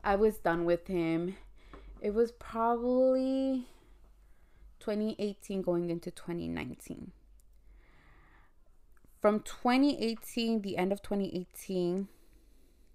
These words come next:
and up until, I wanna say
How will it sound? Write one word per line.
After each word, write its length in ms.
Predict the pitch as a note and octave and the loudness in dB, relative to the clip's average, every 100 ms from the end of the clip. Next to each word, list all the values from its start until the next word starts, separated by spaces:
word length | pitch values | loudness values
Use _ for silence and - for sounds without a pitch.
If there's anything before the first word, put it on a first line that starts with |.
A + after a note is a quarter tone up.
| - _ - | -20 _ -4
and 160 | F3 | -2
up 160 | E3+ F3+ | -2 -2
until, 680 | F#3+ - F3 E3 D#3+ D#3+ - | -6 -4 -4 -2 -2 -4 -6
I 60 | |
wanna 340 | F3+ F#3 F#3 F#3 | -6 -4 -4 -6
say 460 | - F3+ E3+ E3+ | -6 -2 -2 -2